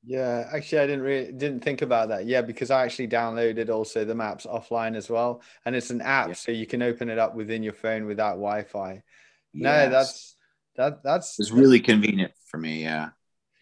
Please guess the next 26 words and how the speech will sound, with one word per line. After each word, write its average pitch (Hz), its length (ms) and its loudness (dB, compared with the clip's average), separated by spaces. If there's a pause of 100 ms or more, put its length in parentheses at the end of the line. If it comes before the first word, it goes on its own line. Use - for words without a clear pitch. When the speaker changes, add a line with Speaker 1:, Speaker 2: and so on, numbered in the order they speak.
Speaker 1:
Did 170 180 -4
you 220 140 2
find, 175 720 2
um, 135 500 2
when 147 260 -2
you 143 100 -4
got 131 220 2
in 151 120 0
it, 147 300 -6
into 143 420 -2
a 127 80 0
town, 131 600 -4 (300)
you'd 120 200 -6
just 123 240 -6
be 117 100 -8
staring 131 540 -4
at 120 100 -8
your 127 160 -2
phone 120 340 -2
all 135 180 -2
the 131 80 -2
time 131 300 -2
when 131 120 -6
you 127 100 -4
got 120 100 0
Wi-Fi? 127 760 -2